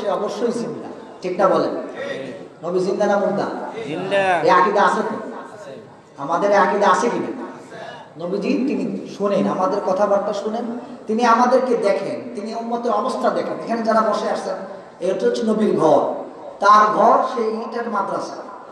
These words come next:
Speaker 1: এই মাদ্রাসায় যারা, একটু আগে হুজুর বলছেন যে মাদ্রাসা দান সৎকার করলে এটা ফেরত যায় না। আরেকটা কথা বলি, দান সৎকার করলে অবস্থা ভালো হয়। দান সৎকার শুধু, শুধু টাকা দিয়ে করলে হবে না, ব্যবহারও ভালো করতে হবে।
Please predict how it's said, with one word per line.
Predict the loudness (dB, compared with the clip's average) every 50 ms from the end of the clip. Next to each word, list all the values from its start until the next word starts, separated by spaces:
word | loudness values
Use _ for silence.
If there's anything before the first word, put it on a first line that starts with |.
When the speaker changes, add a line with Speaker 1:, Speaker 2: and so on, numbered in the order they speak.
| -20 -20 -18 -10 -4
Speaker 1:
এই | -2 -2
মাদ্রাসায় | 0 2 2 2 2 0 0 2 2 4 6
যারা, | 6 6 6
একটু | 4 2 0 -4 -6 -4 0 0
আগে | 2 2 2
হুজুর | 0 -2 -2 -2 -2
বলছেন | -2 0 -2 -2 -2 -6 -8 -8
যে | -8 -6 -4 -2
মাদ্রাসা | -2 -2 -2 -2 -4 -2
দান | -2 0 -2 -2
সৎকার | 0 -2 -2 0 2 2 2
করলে | 2 2 0 0
এটা | 2 2 2 4 6
ফেরত | 6 6
যায় | 6 4 0 -2
না। | -2 -6 -8 -12 -14 -14 -16 -18 -18 -20 -20 -20 -20 -20 -20 -12 -6 -4
আরেকটা | -2 -2 -2 -2 0 0 0 2
কথা | 2 2
বলি, | 2 4 2 2 2 2
দান | 2 0 0 -2
সৎকার | -2 -4 -6 -6 -4 -4 -4
করলে | -2 -2 -2 0 2 4 6 6 6 6 4 0 -2 -4 -6 -10 -12 -14 -16 -10 -6
অবস্থা | -6 -4 -4 -6 -6 -4 -4
ভালো | -2 -2 -2 -2 -2
হয়। | -2 -2 -2 -6 -6 -8 -10 -12 -14 -16 -18 -18 -18 -20 -20 -20 -20 -20 -20 -20 -20 -20 -20 -20 -20 -14 -2 2
দান | 4 4 4 4
সৎকার | 2 0 -2 -2 -2 -2
শুধু, | -2 -2 -4 -4
শুধু | -4 -4 -6 -8 -8 -8
টাকা | -8 -6 -2 -2
দিয়ে | 0 4 4 4 4 4
করলে | 2 2 2 2
হবে | 2 2 0 -2
না, | -4 -6 -8 -10 -12 -12 -14 -14 -16 -18 -18 -20 -20 -20 -10 -6
ব্যবহারও | -4 0 2 4 4 6 6 4
ভালো | 4 2 2 2
করতে | 0 -2 -4 -4 -2 0
হবে। | 0 0 0 -2